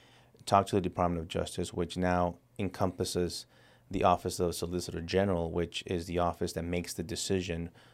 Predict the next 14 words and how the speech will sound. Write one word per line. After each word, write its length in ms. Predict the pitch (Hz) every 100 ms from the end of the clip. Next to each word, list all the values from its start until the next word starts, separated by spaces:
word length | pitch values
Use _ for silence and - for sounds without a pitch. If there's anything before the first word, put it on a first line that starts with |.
| _ -
of 200 | 87 - -
what 240 | 95 95 -
cases 500 | 92 85 - 85 -
are 240 | 95 85 82 -
recommended 580 | 101 90 90 85 82 82
up 160 | 80 -
to 160 | -
the 240 | 80 80 80
Supreme 340 | - - 85 85
Court. 360 | 107 104 - - - - - _ -
And 180 | 92
we, 500 | 92 95 92 90 87 - -
we, 400 | 98 87 85 85 - _ _ _ _ -
we 140 | 95